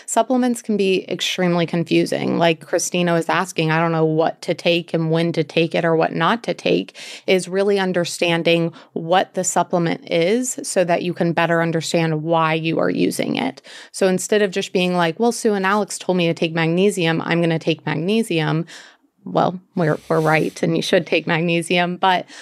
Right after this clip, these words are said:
learning that it is an essential dietary mineral, and it is used in so many different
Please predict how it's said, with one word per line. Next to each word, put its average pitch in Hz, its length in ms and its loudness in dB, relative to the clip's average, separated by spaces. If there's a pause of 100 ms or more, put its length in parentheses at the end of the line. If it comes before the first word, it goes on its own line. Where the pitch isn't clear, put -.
(120)
learning 214 360 2
that 202 180 0
it 180 140 0
is 175 180 0
an 175 120 0
essential 185 800 0
dietary 165 760 0
mineral, 165 640 0
and 175 220 0
it 170 80 0
is 180 240 0
used 180 380 0
in 175 280 -2 (280)
so 196 500 0
many 202 320 0
different 185 420 -2